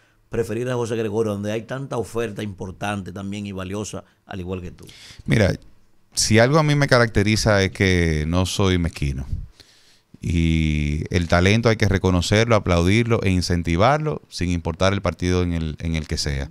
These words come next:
Speaker 2: Yo tengo grandes amigos que son funcionarios en este gobierno y que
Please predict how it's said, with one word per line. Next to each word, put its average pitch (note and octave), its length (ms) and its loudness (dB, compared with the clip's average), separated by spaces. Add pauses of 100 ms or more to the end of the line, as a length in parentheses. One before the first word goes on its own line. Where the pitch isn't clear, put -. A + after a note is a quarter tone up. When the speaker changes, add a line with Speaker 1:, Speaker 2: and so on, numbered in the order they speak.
(440)
Speaker 2:
Yo E2+ 160 -2
tengo G2+ 220 2
grandes G2+ 320 4
amigos G#2 340 4
que F2 100 0
son F#2+ 320 0
funcionarios F#2 540 -2
en F#2+ 60 0
este F#2+ 160 -2
gobierno G#2 440 2
y G#2 60 0
que E2+ 400 0